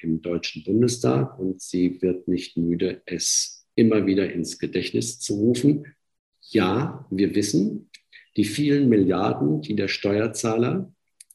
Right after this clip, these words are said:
für die Bundeswehr und die Streitkräfte aufbringt, das ist kein Pappenstiel, das ist nicht wenig. Obwohl wir noch längst nicht bei den zwei Prozent sind, die wir der nato eigentlich mal in dem sogenannten Defense Investment Pledge, äh, äh,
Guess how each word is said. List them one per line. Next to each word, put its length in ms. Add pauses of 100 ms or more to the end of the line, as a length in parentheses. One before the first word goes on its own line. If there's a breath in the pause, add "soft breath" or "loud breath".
(140)
für 200
die 80
Bundeswehr 500
und 120
die 60
Streitkräfte 800
aufbringt, 760 (720)
das 380
ist 680
kein 200
Pappenstiel, 760
das 140
ist 80
nicht 160
wenig. 640 (560)
Obwohl 340
wir 80
noch 220
längst 400
nicht 180
bei 100
den 140
zwei 220
Prozent 480
sind, 380
die 140
wir 60
der 160
nato 420
eigentlich 520
mal 360 (600)
in 100
dem 180
sogenannten 680
Defense 540
Investment 520
Pledge, 560
äh, 640
äh, 140